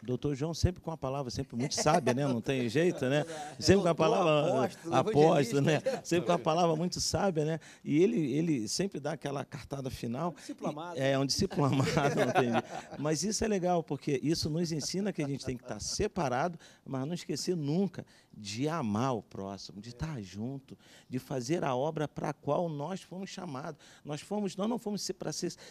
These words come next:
Speaker 1: separado do mundo, mas sim pra ser separado pra trazer luz ao mundo.
Speaker 2: É, porque o cara quer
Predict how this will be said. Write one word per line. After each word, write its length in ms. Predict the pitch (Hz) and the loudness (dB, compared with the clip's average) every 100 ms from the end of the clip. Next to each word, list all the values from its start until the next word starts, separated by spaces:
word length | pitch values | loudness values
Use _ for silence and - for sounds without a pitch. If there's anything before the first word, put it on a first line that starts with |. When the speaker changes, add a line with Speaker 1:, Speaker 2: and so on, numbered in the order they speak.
| - | -14
Speaker 1:
separado 680 | - 180 - 160 160 165 151 | -4 -2 -2 -8 -10 -12 -16
do 220 | 147 180 | -6 -6
mundo, 420 | 156 139 147 117 104 | -4 -4 -2 -4 -6
mas 240 | 147 160 | -6 -6
sim 280 | - 175 160 - - _ | -6 -6 -8 -10 -20 _
pra 140 | 120 | -8
ser 260 | 123 - 147 | -6 -4 -2
separado 800 | - 190 - - 127 131 190 190 | -2 -2 -4 -4 -4 -2 -6 -8
pra 180 | 156 156 | -10 -12
trazer 500 | - 131 120 180 156 | -10 -12 -6 -6 -6
luz 760 | 139 151 165 196 240 202 113 - - | -6 -4 -2 0 2 2 0 -8 -8
ao 200 | 110 101 | -6 -4
mundo. 500 | 98 98 90 82 85 | -4 -4 -6 -10 -16
Speaker 2:
É, 200 | 120 117 113 _ _ | -18 -20 -20 _ _
porque 120 | _ 147 | _ -14
o 40 | |
cara 260 | 151 170 175 | -8 -8 -6
quer 800 | 170 185 180 160 143 131 120 | -6 -4 -4 -4 -6 -8 -14